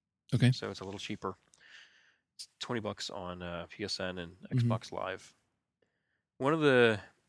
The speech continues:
Speaker 2: I guess, the Steam users posted a, uh, like an, like, an open letter to the developer.
Speaker 1: Mm-hmm.
Speaker 2: And basically was like, you know, "Sh-,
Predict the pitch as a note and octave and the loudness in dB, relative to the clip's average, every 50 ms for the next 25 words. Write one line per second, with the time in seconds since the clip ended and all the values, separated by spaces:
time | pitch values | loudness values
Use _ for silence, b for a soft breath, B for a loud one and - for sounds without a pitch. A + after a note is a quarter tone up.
0 | _ _ _ _ _ _ _ _ _ _ _ _ _ _ _ _ - - - - | _ _ _ _ _ _ _ _ _ _ _ _ _ _ _ _ -14 -12 -10 -10
1 | C#3+ B2+ C3 B2 - - A2+ - - - C3+ C3+ C#3 C#3 C#3+ C#3+ C3 C#3 D3 C#3 | -4 -4 -2 -4 -2 -4 -6 -6 -4 -4 -2 -2 0 0 0 0 0 0 0 0
2 | C#3+ C#3 C3+ B2 - - - - _ _ _ _ _ _ _ _ _ _ _ _ | 0 -2 -2 -4 -6 -8 -8 -10 _ _ _ _ _ _ _ _ _ _ _ _
3 | _ _ _ - _ - C3+ C3+ - - - A#2+ A2+ A2+ A2 G#2+ G#2+ G#2 G#2 G#2 | _ _ _ -20 _ -2 -2 -2 -2 -2 -4 -2 2 2 4 4 4 2 2 0
4 | G2+ G#2 A2+ - - - - E2+ - - G1+ - - - - - - - - A#2 | -2 -4 -6 -8 -12 -12 -8 -6 -4 -4 -2 -4 -4 -6 -8 -10 -10 -12 -12 -10
5 | - G#2 G2 - - _ _ _ _ _ _ _ _ _ A2 - - - - - | -10 -12 -12 -16 -20 _ _ _ _ _ _ _ _ _ -16 -16 -16 -14 -2 0
6 | D#3+ D#3+ - D3 C3+ A#2+ A2 G#2 - _ _ _ _ _ _ _ _ _ - A2 | 0 2 2 2 0 0 -4 -8 -10 _ _ _ _ _ _ _ _ _ -6 4
7 | G#2+ A2 G#2+ G2+ G2 F#2 F2 - - - G#2 F#2 F2 F2+ F#2 E2 D2+ - D#2+ D2 | 6 6 8 6 4 -2 -4 -8 -8 -8 -6 -6 -4 -4 -4 -4 -4 -6 -8 -8
8 | - b b b b b C3 B2 A#2 A2+ A#2+ - G2+ G2 F#2 - G#2 G2+ G#2+ A2 | -8 b b b b b 2 4 4 4 2 -2 -8 -10 -10 -10 -2 0 0 0
9 | A2 - G#2 G2 G2 G2 G2 G2 G#2+ G2+ F#2 F2+ - - G2+ F#2+ F2 F2+ F2+ - | 0 -2 -4 -4 -4 -4 -4 0 0 0 0 0 -2 -4 -4 -4 -4 -4 -8 -12